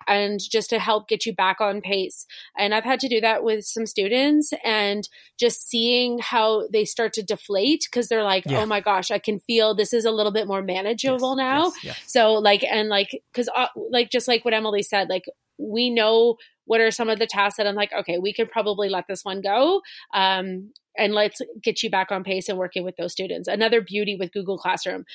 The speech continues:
Speaker 1: is how you can just go in and, like, take it out, and they would be none the wiser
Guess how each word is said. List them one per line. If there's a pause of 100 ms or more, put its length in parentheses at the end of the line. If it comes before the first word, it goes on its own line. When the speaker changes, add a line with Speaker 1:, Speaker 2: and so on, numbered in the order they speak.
(220)
Speaker 1:
is
how
you
can
just
go
in
and,
like, (220)
take
it
out,
and
they
would (240)
be
none
the
wiser